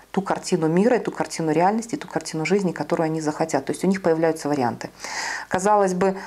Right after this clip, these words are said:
а, каким образом наше, наши души ведут к освобождению, да? Вот у кого-то это увлечение духовными практиками, погружение, осознавание и так далее. А у кого-то вот через такой же скач, да?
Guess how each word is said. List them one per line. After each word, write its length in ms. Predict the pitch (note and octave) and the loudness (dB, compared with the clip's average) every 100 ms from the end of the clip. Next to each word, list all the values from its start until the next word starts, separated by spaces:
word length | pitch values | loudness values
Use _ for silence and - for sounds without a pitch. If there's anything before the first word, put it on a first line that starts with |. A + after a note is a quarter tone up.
| - - | -10 0
а, 300 | C3+ E3 D#3+ | 4 4 2
каким 320 | F3+ A3 G#3+ | 0 2 2
образом 380 | F#3 F3+ F3+ F#3 | 2 0 0 2
наше, 360 | F3+ - F3 - _ _ _ _ _ _ _ _ - | 2 0 -2 -4 _ _ _ _ _ _ _ _ 0
наши 320 | F3+ - F3 | 2 2 2
души 360 | D#3+ B3 - | 4 4 4
ведут 340 | E3+ E3+ E3 G3 | 2 2 2 0
к 80 | F3 | -2
освобождению, 840 | - D#3+ F3 F3 D#3+ C#3+ C3 B2 | 0 2 0 0 0 2 2 0
да? 320 | D3 G3+ A#3+ - - - | 2 2 0 -10 -16 -4
Вот 180 | E3 F#3 | 0 2
у 40 | |
кого-то 520 | G#3 G3 C#4 D4+ F#3+ F3 | 2 4 2 4 0 2
это 320 | G3 F3+ E3 - - | 0 0 -2 -6 -2
увлечение 540 | F3 F#3 - F#3+ E3+ | 0 2 4 4 2
духовными 500 | D#3 - A#3+ A#3+ G#3 | 2 2 2 4 2
практиками, 560 | F#3+ F#3 F3+ - F3 D#3+ | 2 0 -2 -4 -2 0
погружение, 680 | D#3+ D#3 D#3 E3 G#3+ G#3+ E3 | 0 0 2 4 4 4 2
осознавание 680 | - D3+ D3+ D3+ E3+ D#3+ D#3 | 2 0 2 4 2 0 -4
и 40 | |
так 140 | D#3 | -2
далее. 260 | C#3+ B2+ B2 | 0 0 2
А 80 | D#3 | 0
у 40 | E3 | 2
кого-то 420 | G3 A#3 A3 E3 | 2 2 2 -2
вот 160 | D#3 | -2
через 260 | - F#3 - | -2 -4 -2
такой 280 | F3+ - G3 | -6 0 0
же 100 | F3+ | 0
скач, 460 | - - - - - | -6 -6 -6 -8 -2
да? 260 | F#3 C4+ | 0 0